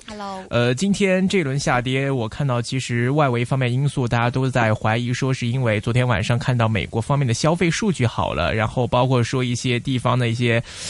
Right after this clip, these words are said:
Speaker 2: 呃，银行的总裁都说议息会议里面要重申说要支持加息了，然后给到市场的一个惊慌。你觉得今天的这个下跌仅仅是因为这个原因吗？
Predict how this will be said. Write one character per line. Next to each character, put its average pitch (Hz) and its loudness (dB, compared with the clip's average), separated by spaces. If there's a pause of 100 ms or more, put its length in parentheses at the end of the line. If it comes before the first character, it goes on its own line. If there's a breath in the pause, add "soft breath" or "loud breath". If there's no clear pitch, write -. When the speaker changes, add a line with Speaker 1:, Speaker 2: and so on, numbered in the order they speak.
(120 loud breath)
Speaker 2:
呃， 117 4
银 131 2
行 123 0
的 131 0
总 107 0
裁 117 0
都 131 2
说 139 0
议 143 0
息 143 0
会 139 0
议 127 -2
里 107 -4
面 110 0
要 117 2
重 123 -2
申 139 2
说 139 0
要 123 4
支 - -4
持 123 -2
加 131 2
息 165 -4
了， 151 2
然 110 0
后 113 0
给 117 -6
到 110 0
市 123 -4
场 - -6
的 95 -4
一 - -2
个 107 -4
惊 120 -2
慌。 147 2
你 117 -2
觉 123 0
得 123 2
今 202 2
天 220 2
的 208 4
这 127 -2
个 107 0
下 110 2
跌 113 -2
仅 156 -4
仅 147 -2
是 123 -2
因 123 0
为 120 0
这 131 0
个 120 0
原 110 2
因 120 0
吗？ 123 0